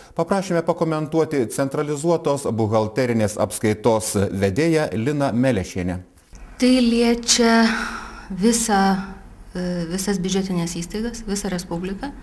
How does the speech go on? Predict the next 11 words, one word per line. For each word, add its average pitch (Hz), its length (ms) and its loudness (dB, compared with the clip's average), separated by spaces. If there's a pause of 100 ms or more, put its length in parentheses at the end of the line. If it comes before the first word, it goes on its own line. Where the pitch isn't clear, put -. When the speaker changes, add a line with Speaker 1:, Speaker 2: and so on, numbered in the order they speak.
(480)
Speaker 2:
kadangi 190 800 2
yra 185 340 2
nauja 185 460 0 (140)
buhalterinės 175 720 -2
apskaitos 175 420 -6
sistema 180 540 -6 (560)
pagal 175 180 0
naujus 175 320 0
vadinamus 170 640 -2 (320)
standartus. 175 880 -2 (880)
Ir 180 460 0